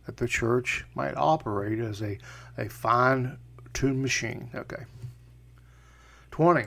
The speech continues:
<clears throat> I'm sorry. Tw-, nineteen. "But I beseech you rather to do this, that I may be restored to you sooner." Now that's, that's what Pauline, that,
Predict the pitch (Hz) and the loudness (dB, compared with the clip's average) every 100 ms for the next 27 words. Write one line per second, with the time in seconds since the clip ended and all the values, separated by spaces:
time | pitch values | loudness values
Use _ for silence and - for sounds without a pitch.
0 | - - - 143 120 - - - - 117 | -4 -20 -6 -4 -4 -8 -16 -20 -10 -8
1 | - - 117 - - - - 127 113 131 | -6 -8 -10 -12 -20 -20 -10 -4 0 0
2 | - 147 131 - - - - - - - | 2 0 -2 -6 -20 -20 -20 -20 -20 -20
3 | - 135 156 156 - 220 - 165 131 127 | 0 10 10 12 8 6 6 6 8 8
4 | 131 127 123 143 123 117 - - - - | 6 2 2 2 2 -2 -4 -12 -20 -20
5 | - - - - - 135 147 156 143 143 | -20 -20 -20 -4 8 12 12 12 10 6
6 | 135 120 - 143 156 160 135 - 147 143 | 4 0 0 4 6 6 2 0 2 4
7 | 139 139 - 143 120 104 104 113 113 110 | 4 2 0 -2 -2 -4 -8 -6 -6 -4
8 | 110 - 127 113 120 123 - 117 113 104 | -6 -6 -6 -4 -6 -4 -2 0 0 -6
9 | 113 | -10